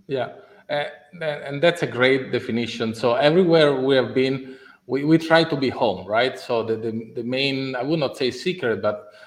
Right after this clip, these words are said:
our great, uh, opportunity was to travel, and everywhere we went, we, we were feeling home.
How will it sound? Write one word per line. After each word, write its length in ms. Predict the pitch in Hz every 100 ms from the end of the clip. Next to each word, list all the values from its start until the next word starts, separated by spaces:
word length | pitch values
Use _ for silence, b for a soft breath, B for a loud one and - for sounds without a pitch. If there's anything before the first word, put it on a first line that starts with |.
| B
our 380 | 120 123 123 123
great, 520 | 110 120 127 127 127 -
uh, 300 | 117 113 117
opportunity 680 | 120 127 113 160 160 123 113
was 300 | 113 117 -
to 100 | 113
travel, 500 | - 127 139 143 139
and 200 | 117 120
everywhere 640 | 131 135 147 135 131 135 -
we 120 | 120
went, 480 | 117 120 123 127 123
we, 360 | 120 110 107 113
we 140 | 143
were 140 | 143
feeling 280 | 135 156 135
home. 280 | 101 110 95